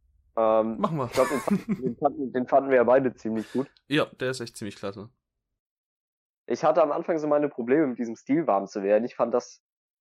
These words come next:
Speaker 1: einfach nicht appealing, sag ich mal, im ersten Moment. Also ich dachte, das wird nichts. Aber irgendwann habe ich da reingefunden und der war das doch einfach nur ein, ein schöner Ritt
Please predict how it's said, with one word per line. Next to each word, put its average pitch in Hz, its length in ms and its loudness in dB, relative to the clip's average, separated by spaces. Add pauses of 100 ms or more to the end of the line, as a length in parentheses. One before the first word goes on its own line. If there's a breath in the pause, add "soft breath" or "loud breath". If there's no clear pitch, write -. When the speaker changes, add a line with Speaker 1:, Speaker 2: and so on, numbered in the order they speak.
(380)
Speaker 1:
einfach 123 380 -2
nicht 123 240 -4 (1300)
appealing, 165 580 -2 (480)
sag 139 140 0
ich 139 60 -12
mal, 147 140 4
im 147 80 0
ersten 151 240 -2
Moment. 147 340 2
Also 127 260 0
ich 127 100 -2
dachte, 143 240 -2
das 120 160 -2
wird 143 160 2
nichts. 123 260 -2 (380 soft breath)
Aber 120 180 0
irgendwann 165 500 2
habe 156 140 4
ich 151 80 -12 (320)
da 143 120 2
reingefunden 107 500 -2
und 104 80 -4
der 117 140 2
war 156 100 6
das 139 140 2
doch 123 100 -8
einfach 120 300 -8
nur 113 180 -2
ein, 110 140 -4 (1160)
ein 113 60 -16
schöner 151 460 2
Ritt - 280 -2